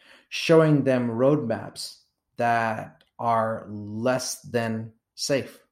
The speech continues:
showing them a way forward that really is not long-term,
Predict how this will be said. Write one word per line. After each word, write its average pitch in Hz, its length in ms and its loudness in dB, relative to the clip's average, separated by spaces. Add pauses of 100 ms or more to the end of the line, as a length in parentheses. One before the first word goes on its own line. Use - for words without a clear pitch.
(640)
showing 160 520 4
them 139 160 4
a 131 60 4
way 131 280 2
forward 127 520 0
that 113 160 -4
really 143 520 -2
is 107 140 -6
not 120 360 -2
long-term, 120 760 -6